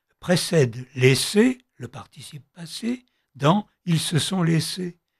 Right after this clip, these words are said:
Eh ben, c'est ce, bien sûr, c'est le pronom ce, ce. Ça veut dire «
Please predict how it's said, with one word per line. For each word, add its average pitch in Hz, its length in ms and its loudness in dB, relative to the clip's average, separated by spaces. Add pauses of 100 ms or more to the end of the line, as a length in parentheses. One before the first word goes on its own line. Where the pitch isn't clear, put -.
(260)
Eh 135 60 -16
ben, 139 160 -2
c'est 175 240 -8
ce, 208 380 -6 (560)
bien 151 100 -6
sûr, 156 420 -10 (380)
c'est - 160 -12
le 143 160 -4
pronom 165 400 -8 (360)
ce, 208 360 -14 (1000)
ce. - 380 -10 (1500)
Ça - 160 -20
veut 135 160 -4
dire « 127 240 -4